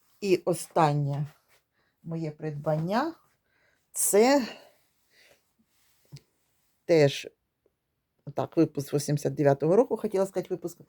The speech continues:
вісімдесятих років, не помилилася.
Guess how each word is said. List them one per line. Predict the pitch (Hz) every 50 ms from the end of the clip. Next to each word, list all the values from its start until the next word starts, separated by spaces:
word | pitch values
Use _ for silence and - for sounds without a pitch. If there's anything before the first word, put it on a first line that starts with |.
| _ _ _ _ _ - 156
вісімдесятих | 170 - 147 143 165 160 160 - - 165 160 - 165 160 -
років, | 170 156 156 - - 180 170 151
не | 165 165 160 160 - - - _ _ _ _ _ _ _ _ _ _ _ _ _ _ _ _ _ _ _ _ _ _ _ _ _ _
помилилася. | - 180 180 175 175 170 165 165 165 165 160 160 160 160 - - 170 170 165